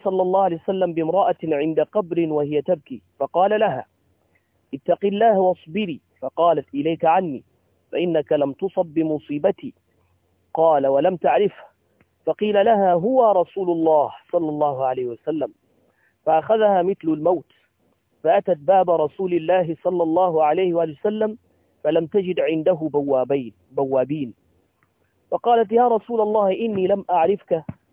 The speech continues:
فقال رسول الله صلى الله عليه وآله وسلم: "إن الصبر عند أول صد-، عند أول الصدمة". أخرجه البخاري ومسلم والبيهقي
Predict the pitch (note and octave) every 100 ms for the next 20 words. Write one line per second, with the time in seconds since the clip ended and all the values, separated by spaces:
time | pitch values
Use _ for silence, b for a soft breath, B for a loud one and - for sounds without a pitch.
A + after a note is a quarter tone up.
0 | _ - - - F#3 G3 F#3 E3+ D3+ -
1 | F#3+ E3+ D#3+ E3+ F3+ D#3+ - F#3 F3+ D#3+
2 | D#3+ F3 D#3 C#3 D3+ E3+ D3+ D3 D3 -
3 | F#3+ F#3+ F#3 E3+ - F3+ D#3+ D3 _ G3
4 | E3+ D#3+ D3 F#3+ E3+ D#3+ - B3 G#3+ F#3
5 | D#3 C#3 E3+ D#3 C#3 - E3+ D#3+ F3+ G3+
6 | F3 E3 C#3+ - - D3 C3 A#2+ - _
7 | _ _ _ _ b b b _ - -
8 | F#3+ F3+ F3 D3+ D3+ D3+ D3+ F#3 E3 E3
9 | D3 F#3 - G3 F#3 D#3+ D3+ C#3 C3 -
10 | G#3